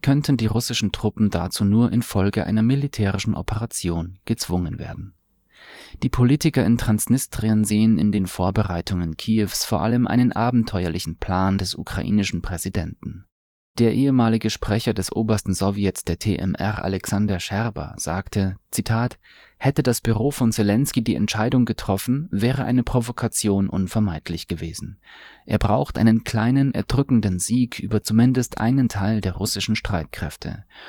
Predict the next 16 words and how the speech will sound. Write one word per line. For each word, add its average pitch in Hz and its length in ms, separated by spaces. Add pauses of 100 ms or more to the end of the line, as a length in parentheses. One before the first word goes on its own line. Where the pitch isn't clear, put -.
Und - 180
die 107 140
Einnahme 117 480
Transnistriens 104 920
ist - 200
für - 140
ihn 98 200
von 113 200
Vorteil. - 580 (460)
Aber 98 180
Entscheidungen 117 840
werden 123 240
meist 113 360
in 120 120
Washington 98 560
getroffen. 98 580